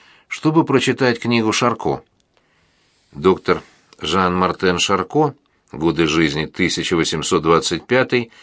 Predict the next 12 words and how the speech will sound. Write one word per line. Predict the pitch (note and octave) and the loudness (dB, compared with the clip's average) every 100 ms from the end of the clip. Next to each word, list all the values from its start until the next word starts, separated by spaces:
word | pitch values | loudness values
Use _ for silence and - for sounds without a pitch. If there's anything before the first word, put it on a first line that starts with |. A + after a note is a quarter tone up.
| - _ _ | -20 _ _
тысяча | A2 G2 F#2+ E2 | -2 -2 -2 -2
восемьсот | E2+ D#2 F2+ D2+ F#2 | 0 0 -2 -2 -2
девяносто | D#2 F2+ F#2 - A2 | 0 0 0 -2 -4
третий, | C#3+ E3+ E3 D#3 - _ _ _ | 0 0 0 -4 -6 _ _ _
французский | - C3 C3+ F3+ - C3+ | 0 0 0 -2 0 0
врач-психиатр – | D3 D3 - - C#3+ B2 G#2 E2 E2+ - _ _ _ _ - | 2 0 -2 -6 -2 2 2 2 -4 -8 _ _ _ _ -6
автор | G2+ A2+ - F#2 | -2 -2 -2 -4
трудов | F#2 G2 G#2 G#2 | 0 2 2 2
по | - G#2 | 0 -2
неврологии. | G#2 G2+ A2+ G#2+ D#2+ D2+ C#2+ - _ _ _ _ _ _ _ _ _ _ _ _ _ | 0 2 4 4 2 -2 -4 -12 _ _ _ _ _ _ _ _ _ _ _ _ _
Георгий | C#2+ D#2 F#2+ F#2 | -6 2 4 4
Арсеньевич | G2 F#2+ C#3+ B2+ E2+ - | 0 0 0 0 0 -2